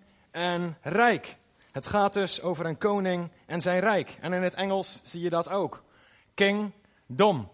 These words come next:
En dom, dat zijn de eerste drie woorden van domein. Het domein van de koning. We gaan het hebben over het domein van de koning.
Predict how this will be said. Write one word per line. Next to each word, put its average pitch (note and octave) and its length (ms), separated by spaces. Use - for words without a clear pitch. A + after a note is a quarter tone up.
En C3+ 180
dom, F#3+ 260
dat F3+ 140
zijn F3 200
de D#3+ 80
eerste F3+ 300
drie E3+ 200
woorden F3+ 320
van E3 400
domein. F3 760
Het D3 200
domein F3 600
van D#3+ 480
de D3 160
koning. G#3 480
We - 80
gaan E3+ 180
het D#3+ 100
hebben F#3+ 280
over E3 220
het D3+ 120
domein E3+ 460
van E3 140
de D#3+ 80
koning. F#3 420